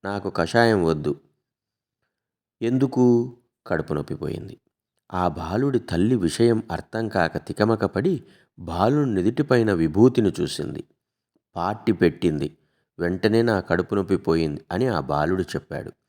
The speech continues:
మొత్తం ఊరంతా ఈ విషయం తెలిసిపోయింది. "టుక్కిరి పాటికి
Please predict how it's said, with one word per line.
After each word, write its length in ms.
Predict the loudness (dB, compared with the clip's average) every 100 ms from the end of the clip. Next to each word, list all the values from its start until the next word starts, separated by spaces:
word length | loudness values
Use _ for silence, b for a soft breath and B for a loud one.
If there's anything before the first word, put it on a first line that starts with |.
| _ _ _
మొత్తం 440 | -10 -10 -6 -4 -2
ఊరంతా 580 | -2 0 -2 -2 -2
ఈ 140 | 0 -2
విషయం 380 | -4 -4 -4 -4
తెలిసిపోయింది. 840 | -6 -8 -8 -10 -10 -10 -10 -12 -14 _ _ _ _ _ _ _ _ _
"టుక్కిరి 400 | -8 -2 4 4
పాటికి 840 | 6 4 4 0 0 2 2 0